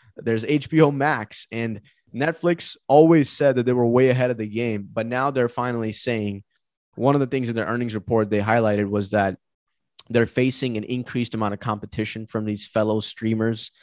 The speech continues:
And number two was, uh, the account sharing is through the roof at a hundred million households. Uh, and number three, the, they're considering putting ads on some of their content. And their theory is that, look,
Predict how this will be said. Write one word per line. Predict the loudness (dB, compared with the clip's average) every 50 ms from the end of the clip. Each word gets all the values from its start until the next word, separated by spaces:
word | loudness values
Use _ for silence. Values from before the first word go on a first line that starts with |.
| _ -18 -10 -8
And | -6 -6 -4 -2
number | -2 0 0 0 -2
two | -4 -2 -2 -2 0
was, | 2 2 2 2 0 -2 -4 -8 -12 _ _ _ _ _ _ _ -4
uh, | 0 0 2 2 0 -2 -6 -10 _ -6
the | -2 0 0
account | 0 0 0 0 0 0 0 -2
sharing | -2 0 0 0 0 0
is | -2 -4 -6
through | -4 -2 0 2
the | 2 2
roof | 2 4 4 2 2 0 -6 _ -8
at | -6 -4
a | -4 -2
hundred | 2 2 2 4 4 2 2
million | 4 2 4 2 2
households. | 0 -2 -2 -2 -2 0 2 2 2 0 -4 -6 -10 -12 -14 _ -20 -20 -20 _ _ -6
Uh, | -2 -2 -2 -2 -2 -2
and | -2 0 0 0
number | 2 4 4 2
three, | 4 2 2 2 2 2 0 -2 -2 -6 _ _ _ _ _ _ _ -6
the, | -2 -2 -2 -2
they're | -2 0 4 4 6 6 4 2 0 _
considering | -2 0 0 0 0 4 6 6 8 8 8 8 8 4 2 -2 -6 -10 -8
putting | -2 2 2 2 2 2 -2 0
ads | 2 4 4 6 4 2 0 -2 -6 -10 -8 -10 -10 -12 _ _ _ _ _ _ -4
on | -2 -2 -2 -2
some | -4 -4 -4 -2 0 0
of | 2 2
their | 2 2 2
content. | 0 -4 -2 0 2 2 2 0 0 -2 0
And | 0 0 2
their | 2 2 0
theory | 0 0 2 4 6 6 6 6
is | 4 4 2 0 2 2
that, | 2 2 2 0
look, | 0 0 0 0 0 -6